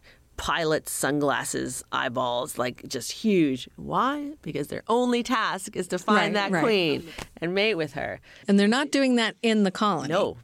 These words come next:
Speaker 1: they have to, they are produced in the colony, and they fly out, and they sense queen pheromones. So when a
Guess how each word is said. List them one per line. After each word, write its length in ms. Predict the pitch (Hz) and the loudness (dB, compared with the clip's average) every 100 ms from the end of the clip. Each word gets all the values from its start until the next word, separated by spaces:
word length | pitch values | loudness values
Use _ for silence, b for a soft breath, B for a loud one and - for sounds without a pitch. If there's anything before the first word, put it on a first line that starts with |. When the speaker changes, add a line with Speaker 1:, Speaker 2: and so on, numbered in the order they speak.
| 160 | -2
Speaker 1:
they 180 | 175 262 | 0 0
have 300 | 220 254 - | -2 -8 -8
to, 220 | - 147 | -10 -8
they 180 | - 135 | -8 -10
are 40 | 139 | -8
produced 380 | 160 170 254 - | -8 -4 -4 -4
in 40 | |
the 80 | 254 | -8
colony, 440 | - 226 220 220 - | -4 -4 -4 -6 -8
and 120 | 131 | -10
they 100 | 127 | -10
fly 440 | - - 190 240 | -12 -12 -6 -2
out, 400 | 247 202 151 - - - | 0 0 0 -6 -20 -16
and 200 | 139 139 | -12 -10
they 220 | 139 - - _ - | -8 -10 -14 _ -20
sense 520 | - - 196 208 - | -16 -8 -6 -6 -10
queen 500 | - 196 190 175 175 | -10 -6 -4 -4 -8
pheromones. 560 | 165 - 156 156 143 127 | -12 -6 -4 -4 -6 -10
So 160 | 160 | -10
when 160 | 160 165 | -8 -6
a 220 | 156 | -6